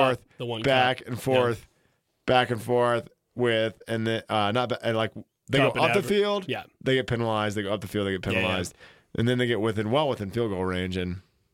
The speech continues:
Speaker 2: Yeah.
Speaker 1: hey,
Speaker 2: Do you
Speaker 1: you,
Speaker 2: blame
Speaker 1: you missed
Speaker 2: Zuerlein,
Speaker 1: it.
Speaker 2: or do
Speaker 1: You
Speaker 2: you
Speaker 1: missed it.
Speaker 2: blame delay of game on a professional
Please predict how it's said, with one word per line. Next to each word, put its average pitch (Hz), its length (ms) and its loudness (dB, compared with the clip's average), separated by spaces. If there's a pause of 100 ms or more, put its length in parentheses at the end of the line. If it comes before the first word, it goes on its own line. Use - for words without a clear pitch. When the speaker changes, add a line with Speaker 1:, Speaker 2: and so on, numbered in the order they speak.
(160)
Speaker 2:
Yeah. 131 240 -2 (380)
Speaker 1:
hey, 123 280 0 (160)
Speaker 2:
Do - 60 -4
you 123 60 2
Speaker 1:
you, 117 60 2
Speaker 2:
blame 147 300 2
Speaker 1:
you 143 120 4
missed 175 280 4
Speaker 2:
Zuerlein, 208 40 2 (120)
Speaker 1:
it. 226 120 -14
Speaker 2:
or 135 120 -8
do 139 60 0
Speaker 1:
You 139 40 4
Speaker 2:
you 139 60 2
Speaker 1:
missed 156 220 4
it. 143 140 2
Speaker 2:
blame 135 260 -6
delay 131 260 0
of 127 100 -6
game 131 460 -2 (160)
on 127 140 -4
a 117 240 -2
professional 120 760 -6